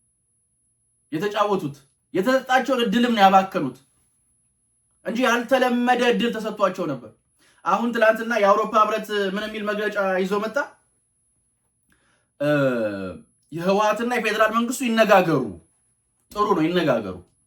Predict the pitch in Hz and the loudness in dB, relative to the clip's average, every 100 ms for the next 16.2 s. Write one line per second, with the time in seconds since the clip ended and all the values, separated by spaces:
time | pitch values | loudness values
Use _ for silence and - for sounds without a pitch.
0 | _ - 208 196 180 180 165 151 147 151 | _ -10 0 0 0 -2 -2 -2 -2 -2
1 | - - _ - 151 170 190 180 175 170 | -4 -8 _ -8 -6 0 2 2 4 2
2 | 170 185 175 165 165 165 160 165 160 156 | 0 -2 -2 0 0 0 -2 -4 -6 -6
3 | 156 165 165 165 220 226 185 170 120 95 | -4 -4 -4 -4 -4 -4 -6 -8 -10 -12
4 | _ _ _ _ _ 180 214 208 180 160 | _ _ _ _ _ -6 -2 2 4 4
5 | 143 202 160 107 _ _ _ _ _ _ | 4 2 0 -6 _ _ _ _ _ _
6 | _ _ - 202 262 269 269 269 262 254 | _ _ -10 0 2 2 2 2 2 2
7 | 247 254 254 254 277 240 220 202 175 156 | 2 2 -2 -4 -2 -2 0 0 0 -4
8 | 147 269 269 247 262 202 165 - 185 190 | 0 2 2 2 2 0 0 -2 -2 -2
9 | 185 180 160 147 110 - _ - 226 247 | 2 0 0 -4 -6 -10 _ 2 2 2
10 | 240 - 220 220 208 208 190 175 175 151 | -2 -2 2 2 2 -2 -4 -8 -6 -6
11 | 143 _ _ _ _ _ _ - 143 196 | -8 _ _ _ _ _ _ -14 -6 -6
12 | 220 220 208 208 202 196 185 175 139 - | -4 0 0 0 -4 -2 -2 -2 -4 -8
13 | _ _ _ _ _ - 214 - - 175 | _ _ _ _ _ -16 -16 -16 -8 2
14 | 277 269 294 294 294 285 - 294 240 254 | 2 4 2 6 4 2 -4 -4 -2 -4
15 | - - 254 247 240 226 190 190 202 196 | -6 -6 -2 0 0 2 2 0 0 -2
16 | 185 151 | -2 -2